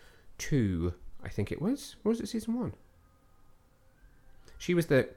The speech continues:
crazy neighbour that was a secret agent that went around killing people. She was very good in it. Um, not that I can remember which, <laughs> which season it was, but, you know, it's been a while since I've watched it. Do you have any thoughts on this? I suppose you didn't really keep up with season two.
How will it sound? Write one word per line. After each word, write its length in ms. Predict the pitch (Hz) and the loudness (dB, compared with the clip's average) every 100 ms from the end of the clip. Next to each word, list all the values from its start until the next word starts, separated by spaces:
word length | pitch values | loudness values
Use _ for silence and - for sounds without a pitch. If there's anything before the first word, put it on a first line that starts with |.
| - | -4
crazy 320 | 175 156 127 | 2 4 6
neighbour 300 | 139 139 90 | 4 4 2
that 120 | - | 2
was 140 | 95 | 2
a 360 | 104 95 92 78 | 4 4 4 0
secret 380 | - - - - | -2 -6 -2 -2
agent 320 | 107 104 85 - - _ - - - | -2 -2 -4 -6 -20 _ -20 -20 -4
that 260 | 101 87 - - - - _ | 0 0 -2 -20 -20 -20 _
went 200 | - 110 | -2 0
around 440 | 82 95 85 80 - | 2 2 2 -2 -2
killing 220 | 104 92 | 0 0
people. 360 | 90 80 73 - - - - | -2 -2 -4 -6 -10 -14 -6
She 120 | - | -2
was 60 | 123 | 4
very 120 | 139 | 6
good 140 | 120 | 6
in 100 | 98 | 6
it. 200 | 80 - - - | 2 0 -6 -2
Um, 260 | 95 87 - - - - | 0 0 -4 -12 -10 -2
not 120 | 101 | 0
that 80 | 90 | 0
I 40 | |
can 140 | 87 95 | -2 0
remember 240 | 90 90 | 0 0
which, 160 | 90 - | -2 -2
<laughs> 400 | - 85 - - | -4 -4 2 8
which 220 | 143 - | 8 8
season 280 | 135 123 107 | 4 4 4
it 80 | 71 | 6
was, 220 | 110 107 | 6 6
but, 180 | - - | 0 0
you 60 | |
know, 80 | 101 | 0
it's 120 | - | 2
been 100 | 247 | 6
a 40 | 285 | 8
while 140 | 277 | 8
since 160 | 277 247 | 8 2
I've 100 | 240 | 2
watched 220 | 220 - | 0 -2
it. 100 | - - - - - - - - - - | -8 -14 -20 -20 -20 -20 -18 -18 -20 -8
Do 100 | - | 4
you 100 | 175 | 6
have 140 | 160 147 | 8 6
any 260 | 160 165 160 | 6 6 6
thoughts 280 | 160 156 147 | 4 2 2
on 140 | 147 | 2
this? 280 | 147 151 - | 2 0 -8
I 40 | |
suppose 180 | - 120 | 0 2
you 60 | 131 | 4
didn't 140 | 123 | 4
really 120 | 110 | 4
keep 200 | 104 113 | 2 2
up 100 | 110 | 4
with 120 | - 101 | 4 4
season 280 | 101 92 | 0 0
two. 340 | 92 101 92 | 0 0 0